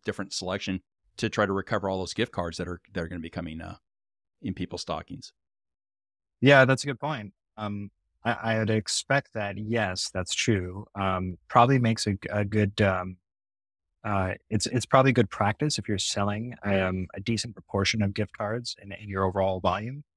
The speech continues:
Speaker 2: to think about the redemption cycle and what it is that folks are gonna need from you. Um,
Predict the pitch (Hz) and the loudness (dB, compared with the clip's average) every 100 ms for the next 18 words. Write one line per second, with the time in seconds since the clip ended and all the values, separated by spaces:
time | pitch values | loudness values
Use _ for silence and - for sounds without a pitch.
0 | _ 110 - 120 104 101 95 92 - _ | _ 0 2 4 2 2 0 -4 -10 _
1 | - 98 92 98 101 120 107 117 110 131 | -4 0 2 2 0 -2 -2 -4 -6 -10
2 | 139 98 95 90 101 101 92 90 92 - | -10 -6 -6 -2 2 2 2 -2 -4 -4
3 | 95 - 98 92 92 98 - 117 123 131 | -2 -2 0 0 -2 -4 -6 -10 -10 -14
4 | _ _ _ _ 107 98 92 90 | _ _ _ _ -2 0 0 -4